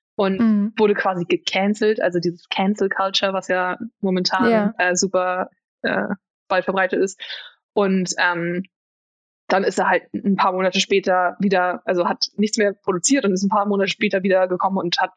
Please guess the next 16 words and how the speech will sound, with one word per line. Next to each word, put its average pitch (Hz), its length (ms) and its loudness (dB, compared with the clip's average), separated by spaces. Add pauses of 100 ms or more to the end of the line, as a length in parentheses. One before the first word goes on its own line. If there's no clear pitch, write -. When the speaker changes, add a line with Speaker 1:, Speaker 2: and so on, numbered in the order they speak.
Speaker 1:
im 190 100 0
Grunde 185 280 2
weitergemacht, 180 480 -2 (100)
da 175 160 0
wo 175 80 0
er 165 40 2
aufgehört 170 320 -4
hat. - 120 -6 (400)
Und 180 280 -2
seine 220 200 6
Speaker 2:
Mhm. 208 40 2
Speaker 1:
Fanbase 185 520 0
war 180 80 2
immer 175 140 -2
noch 175 120 -4
da, 180 300 -2